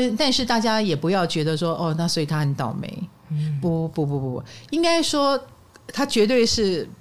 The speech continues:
Speaker 1: 比较困难的，有困难度的。
Speaker 2: 嗯。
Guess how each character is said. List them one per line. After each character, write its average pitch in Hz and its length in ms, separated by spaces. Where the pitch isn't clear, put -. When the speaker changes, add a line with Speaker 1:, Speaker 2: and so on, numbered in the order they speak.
Speaker 1:
比 190 100
较 233 140
困 220 220
难 135 200
的， 139 160
有 180 220
困 240 200
难 160 200
度 175 180
的。 - 180
Speaker 2:
嗯。 180 320